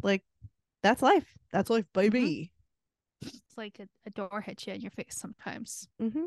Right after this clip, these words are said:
Speaker 2: I just try to remind myself that, like, eventually I will feel how I used to feel.
Speaker 1: Yeah.
Speaker 2: You know,
Speaker 1: Mm-hmm.
Speaker 2: just getting through the rough patch.
Speaker 1: Absolutely.
Speaker 2: But we all have 'em.
Speaker 1: Yep.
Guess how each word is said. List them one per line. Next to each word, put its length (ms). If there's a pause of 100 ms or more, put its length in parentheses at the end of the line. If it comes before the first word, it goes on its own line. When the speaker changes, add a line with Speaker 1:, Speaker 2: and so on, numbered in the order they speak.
(480)
Speaker 2:
I 80
just 220
try 120
to 260
remind 260
myself 380
that, 140
like, 180
eventually 640 (120)
I 120
will 500 (120)
feel 480 (1160)
how 120
I 160
used 240
to 60
feel. 320 (320)
Speaker 1:
Yeah. 120 (880)
Speaker 2:
You 100
know, 140 (400)
Speaker 1:
Mm-hmm. 180
Speaker 2:
just 240
getting 200
through 140
the 100
rough 220
patch. 560 (320)
Speaker 1:
Absolutely. 760 (440)
Speaker 2:
But 140
we 120
all 180
have 280
'em. 160 (1000)
Speaker 1:
Yep. 160